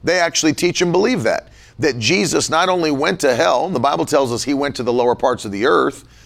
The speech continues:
but it also tells us where he went, paradise. Jesus said it out of his own mouth. But they te-, they teach that he went into Hades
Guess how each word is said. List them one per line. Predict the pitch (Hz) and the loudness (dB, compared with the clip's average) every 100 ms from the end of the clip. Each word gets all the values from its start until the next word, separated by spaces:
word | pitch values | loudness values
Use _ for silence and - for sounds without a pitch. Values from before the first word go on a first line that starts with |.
| - | -6
but | 143 | 0
it | 151 | 2
also | 147 151 - | 2 0 -2
tells | 110 139 123 | -2 0 0
us | 107 | -4
where | 123 123 | -2 0
he | 110 | 0
went, | 107 151 123 95 | -2 -2 -2 -6
paradise. | - 147 156 113 95 92 - - | -4 0 2 2 0 -2 -4 -8
Jesus | 98 98 139 104 101 | -10 -4 -4 -4 -4
said | 127 | -2
it | 113 | 0
out | 113 113 | 0 -2
of | |
his | 98 98 | -4 -6
own | 110 | -6
mouth. | 107 143 107 - - - - - | -4 -2 -4 -8 -20 -20 -20 -6
But | 131 | -4
they | - 208 | 0 -2
te-, | 233 - | 0 -2
they | 120 147 247 | 0 -2 0
teach | 175 156 - | -2 -6 -2
that | 156 | 0
he | 151 | 0
went | 147 165 | 0 -2
into | 160 143 | -2 -2
Hades | 123 160 220 139 160 - | 0 0 0 -2 -6 -10